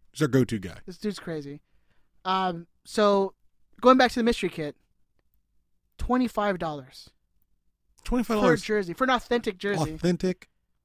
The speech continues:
Speaker 1: jersey.
Speaker 2: And it might be a couple years old, but still authentic.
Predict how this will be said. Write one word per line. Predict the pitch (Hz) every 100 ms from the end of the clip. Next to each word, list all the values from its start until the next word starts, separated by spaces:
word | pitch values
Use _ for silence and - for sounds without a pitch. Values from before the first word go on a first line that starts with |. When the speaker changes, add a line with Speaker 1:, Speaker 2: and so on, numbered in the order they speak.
| _ _ _ _
Speaker 1:
jersey. | 123 131 117 175 -
Speaker 2:
And | 220
it | 226
might | 277 285
be |
a | 311
couple | 294 302
years | 294 254
old, | 208 196 - - _ _ -
but | 208
still | - 214 151 151 _ - -
authentic. | 180 175 156 135 -